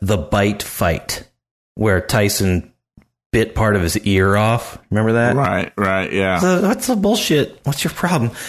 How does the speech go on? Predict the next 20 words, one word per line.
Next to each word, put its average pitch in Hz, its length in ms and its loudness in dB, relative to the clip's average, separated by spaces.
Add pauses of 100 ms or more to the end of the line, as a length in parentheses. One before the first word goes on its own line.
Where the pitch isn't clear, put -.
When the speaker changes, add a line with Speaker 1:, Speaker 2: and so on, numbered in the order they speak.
(120)
Speaker 1:
And 139 100 2
then 156 120 2
in 151 100 2
nineteen 160 420 2
ninety-eight, 143 840 0 (760)
you 123 100 2
have 120 140 0
The 113 80 0
Big 117 200 0
Lebowski. 110 680 0 (440)
So 131 420 0
this - 340 -4
was 247 180 0
a 190 60 0
strangely 139 1080 0 (360)
e-, 147 280 2
<laughs> - 80 -6
eerie 143 720 2 (320)
cinematic 120 840 2
epoch - 680 -2